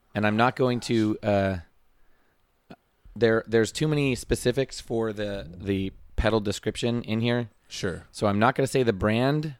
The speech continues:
Speaker 1: or the actual name of the effect, but
Speaker 2: But you
Speaker 1: I
Speaker 2: won't
Speaker 1: feel
Speaker 2: skip
Speaker 1: like
Speaker 2: the descriptors. Got it.
Speaker 1: all the descriptors, I'm going to read them, and it will probably give it away. And so this is a lightning round where when you,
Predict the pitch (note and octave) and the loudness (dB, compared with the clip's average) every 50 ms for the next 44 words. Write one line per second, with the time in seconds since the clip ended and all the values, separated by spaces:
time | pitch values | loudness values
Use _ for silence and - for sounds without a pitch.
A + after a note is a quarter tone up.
0 | _ _ _ _ _ _ _ _ _ _ - A2+ A2 G#2 G#2+ - - G#2+ A2 A2+ | _ _ _ _ _ _ _ _ _ _ 0 2 2 2 0 -2 -4 -4 -4 -4
1 | - - - B2 A#2+ A#2+ A#2 A2 A2 A2+ G#2 G#2 A2 A2 G#2+ G2 F#2+ G2+ G#2 G2 | -4 -4 -2 0 0 0 0 0 -2 -4 -2 0 0 0 0 -2 -2 -4 -6 -6
2 | - - - A2+ B2 - _ - - - - _ _ - - - - - - _ | -4 -2 0 0 0 -2 _ -14 -18 -18 -18 _ _ -20 -20 -20 -20 -20 -20 _
3 | _ _ _ - F#2 G2+ G#2 G2+ G2 - - - - _ _ _ _ _ _ _ | _ _ _ -4 -2 0 2 2 0 -2 -10 -20 -20 _ _ _ _ _ _ _
4 | _ _ _ _ G2 G#2 G2+ F#2+ F2+ F#2 G2 G2+ G2 B2 B2 A#2 A2 F#2+ E2+ F2+ | _ _ _ _ -8 -6 -4 -4 -2 -2 -2 0 2 2 2 4 2 0 -2 -6
5 | F2 E2+ E2 - - D2+ - - - - - - - - D2 C#2 - - _ _ | -10 -10 -10 -10 -12 -12 -12 -12 -18 -16 -16 -14 -12 -10 -12 -12 -12 -16 _ _
6 | _ _ _ _ _ _ _ _ _ _ _ _ - - _ A2+ A2 A2 G#2+ G#2+ | _ _ _ _ _ _ _ _ _ _ _ _ -20 -14 _ -2 0 0 0 0
7 | G2+ F#2+ - - A2 - A2 A2 G#2 G#2 G2+ G2+ G2 G2 G#2+ G#2+ G#2 G2+ G2+ G#2 | -2 -4 -2 -2 -2 0 2 0 0 0 -2 -2 2 2 2 4 4 2 2 0
8 | G#2+ G#2+ F#2+ G#2 G2+ G2+ G#2 G2+ - _ - G#2+ G2+ F#2+ G2 G2 G#2+ G#2 F#2+ B2+ | 0 2 2 2 2 2 0 -2 -6 _ -4 -2 -2 -2 -2 -2 -4 -4 -4 -4
9 | - - A2+ G#2+ G2+ G2+ G#2 F#2 G2+ G2+ G2+ G2+ F#2+ G2 G2 G2 G2 G2+ - G#2 | -2 0 0 0 2 0 -2 0 0 0 0 2 2 2 2 2 0 -2 -4 -10
10 | F#2 - - G#2 G2 F#2 F#2+ - - G2 G2 G2 G2+ G#2 G2+ G#2 G2+ G2 G2 G2 | -10 -6 -4 -4 -4 -4 -4 -6 -6 -4 0 2 2 2 2 0 0 0 0 0
11 | G2 G2 F#2+ F#2 F#2+ G2 F#2+ F#2+ G#2 G2+ F2 - _ _ _ _ _ _ _ _ | 0 -2 -2 -2 -2 -2 -2 -2 -4 -6 -8 -10 _ _ _ _ _ _ _ _
12 | _ _ _ _ _ _ _ _ _ _ _ _ _ _ _ _ _ - G2 G2+ | _ _ _ _ _ _ _ _ _ _ _ _ _ _ _ _ _ -6 -2 0
13 | G#2+ G#2 G#2 G#2 G2+ G2+ G#2 G#2 G2+ G2 G2 G2 G2 - | 2 2 2 2 2 2 2 2 2 2 2 0 -2 -4